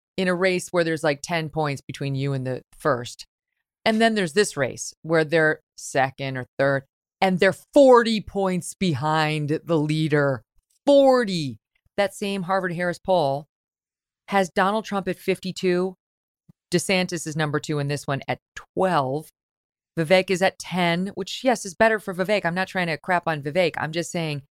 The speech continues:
who are we kidding? Fifty-two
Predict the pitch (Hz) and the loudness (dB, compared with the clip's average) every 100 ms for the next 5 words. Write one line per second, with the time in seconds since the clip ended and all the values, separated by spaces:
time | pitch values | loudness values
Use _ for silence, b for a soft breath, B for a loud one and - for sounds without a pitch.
0 | _ _ _ _ _ - - 254 240 208 | _ _ _ _ _ -10 0 2 2 0
1 | - 220 190 120 _ _ _ _ - - | -4 -2 -2 -6 _ _ _ _ -20 2
2 | 254 247 - 247 - - 269 185 143 185 | 4 4 -2 -4 -4 0 4 4 0 -8